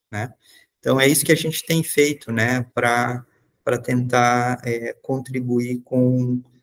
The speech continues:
a mitigação, né, desses, desses eventos climáticos extremos.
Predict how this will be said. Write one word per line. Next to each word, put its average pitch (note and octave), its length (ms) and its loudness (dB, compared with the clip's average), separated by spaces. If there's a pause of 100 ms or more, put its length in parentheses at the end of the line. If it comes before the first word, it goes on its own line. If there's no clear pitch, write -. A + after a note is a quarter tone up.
(240)
a A2+ 440 -2
mitigação, B2+ 1120 4
né, A2 300 -8
desses, A2+ 880 -4
desses A2+ 360 -4
eventos A2+ 400 0
climáticos A2+ 680 -2
extremos. - 800 -10